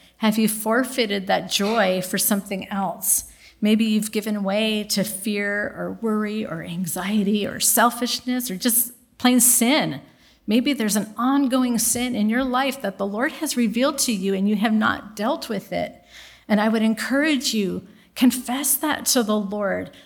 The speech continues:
Allow him to forgive you and cleanse you from that so you can start fresh today.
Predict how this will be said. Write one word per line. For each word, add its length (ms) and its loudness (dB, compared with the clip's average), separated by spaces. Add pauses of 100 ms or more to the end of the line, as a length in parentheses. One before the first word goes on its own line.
Allow 440 4
him 380 2
to 340 0
forgive 520 -2
you 140 -2
and 140 -4
cleanse 560 2
you 80 2
from 300 0
that 180 -2
so 100 -2
you 160 -2
can 160 -4
start 500 4 (560)
fresh 680 0
today. 720 -2